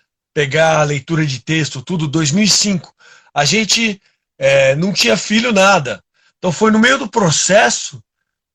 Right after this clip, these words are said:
que veio a Atena, que foi a primeira filha. Entendeu? Então ela ficou grávida, aí nós demos uma paradinha, tal, e aí depois é que,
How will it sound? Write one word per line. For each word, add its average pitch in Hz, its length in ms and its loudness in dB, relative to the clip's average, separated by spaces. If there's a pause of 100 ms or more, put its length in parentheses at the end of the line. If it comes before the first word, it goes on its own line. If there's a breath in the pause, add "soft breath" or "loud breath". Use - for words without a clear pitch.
que 185 140 -4
veio 208 260 2
a 226 80 6
Atena, 196 460 0
que - 80 -16
foi 156 120 -4
a 151 60 0
primeira 180 400 0
filha. 135 460 -4 (640)
Entendeu? 160 300 2
Então 185 200 0
ela 190 100 4
ficou 214 240 0
grávida, 220 540 4
aí 180 60 2
nós 170 160 0
demos 175 220 0
uma 165 180 2
paradinha, 196 920 0 (380)
tal, 190 240 4
e 202 100 2
aí 214 160 2
depois 226 800 0 (540)
é 165 120 2
que, 160 1200 0